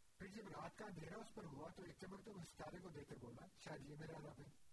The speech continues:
مگر چونکہ وہ تلاشی تھا، اس لیے جب وہ غروب ہوا تو یہ سمجھ کر کہ طلوع و غروب ہونا ایک قسم کا انفعال ہے، یعنی کہ کمزوری ہے، زوال ہے، جو واجب تعالیٰ کے مناسب حال نہیں۔ کہنے لگا، میں ان ڈوبنے والوں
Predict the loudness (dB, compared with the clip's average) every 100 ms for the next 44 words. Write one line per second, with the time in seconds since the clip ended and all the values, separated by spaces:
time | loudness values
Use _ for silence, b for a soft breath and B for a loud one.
0 | -10 -14 -18 -16 -16 -18 -20 -8 -2 0
1 | 0 0 -2 -2 0 0 2 0 0 0
2 | 0 -4 -10 -18 -18 -16 -14 -6 -4 0
3 | 0 0 0 0 2 0 0 0 2 0
4 | 0 0 0 0 0 0 0 -2 -2 0
5 | 0 2 0 0 0 0 0 0 0 0
6 | 0 0 0 0 0 0 2 2 2 2
7 | 0 -2 -6 -14 -4 -2 0 -2 -2 0
8 | 0 2 2 2 2 2 2 2 0 -4
9 | -12 -16 -16 -16 -18 -20 -18 -18 -18 -20
10 | -10 -2 0 2 2 4 2 2 4 4
11 | 2 0 0 0 0 0 0 0 -2 -2
12 | -4 -8 -14 -20 -20 -16 -10 -10 -10 -8
13 | 0 0 2 0 2 0 -2 -8 -10 -10
14 | -10 -12 -6 0 2 2 0 2 2 2
15 | 0